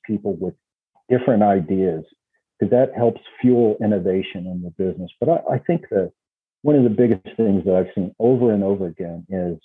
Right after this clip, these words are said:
don't wanna, don't wanna evolve technologically.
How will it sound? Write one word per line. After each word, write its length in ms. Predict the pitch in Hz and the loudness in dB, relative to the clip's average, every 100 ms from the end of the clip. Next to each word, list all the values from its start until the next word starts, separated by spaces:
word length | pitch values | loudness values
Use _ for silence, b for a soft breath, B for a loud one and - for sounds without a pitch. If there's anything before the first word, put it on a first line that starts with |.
| _ | _
don't 180 | 110 143 | 0 4
wanna, 340 | 147 135 120 - - _ _ _ _ _ _ _ _ _ _ 104 | 4 4 2 -2 -14 _ _ _ _ _ _ _ _ _ _ -4
don't 260 | 117 123 131 | 0 2 2
wanna 280 | 127 113 107 | 2 2 2
evolve 560 | 110 95 107 107 104 104 - | -2 2 4 4 2 -2 -6
technologically. 1080 | 104 110 104 101 92 101 - 101 92 90 | -6 -4 -2 0 -2 -8 -8 -8 -8 -12